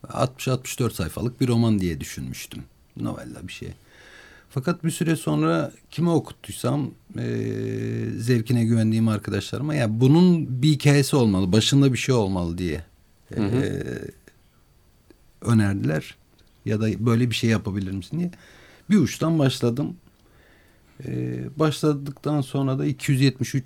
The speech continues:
Speaker 1: sayfa yazdığımı fark ettim. <laughs> Çok da tembel değilmişim, ya, yazabiliyormuşum. Hatta, e, doymayıp devamını da yazdım.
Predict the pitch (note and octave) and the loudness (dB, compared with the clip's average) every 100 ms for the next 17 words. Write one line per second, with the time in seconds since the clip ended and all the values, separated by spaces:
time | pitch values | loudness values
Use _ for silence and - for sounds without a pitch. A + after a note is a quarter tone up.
0 | - - G2+ - C#3 A#2+ A#2 A#2 A#2 G#2+ | -6 -4 -4 -2 2 4 2 2 2 2
1 | - F#2 - F2 C#3+ - - - - - | 0 -2 0 2 2 4 2 4 2 2
2 | - - - - - - - - - - | -2 -2 -8 -8 -10 -12 -14 -16 -16 -14
3 | - D3 C3+ C3+ C#3 B2+ B2 C3 B2+ A#2 | -4 -4 0 2 4 4 4 4 4 2
4 | G#2 A2 C3+ C3 B2+ C#3+ C3 A#2+ B2+ B2 | 0 -2 2 4 8 8 8 6 4 4
5 | A#2+ A#2+ G#2+ - C#3 B2+ - C#3 - D#3 | 4 4 4 2 0 0 2 0 4 4
6 | D3+ - C3 C3 C3 A#2+ A2+ C3+ D3+ D3 | 4 2 2 4 4 2 6 8 8 8
7 | D3+ D3+ - _ _ _ - C3+ C3+ C3+ | 6 4 -4 _ _ _ 2 4 6 6
8 | C3+ A#2+ A2+ G2 G2 G#2+ D3+ | 4 4 2 0 -4 -6 -8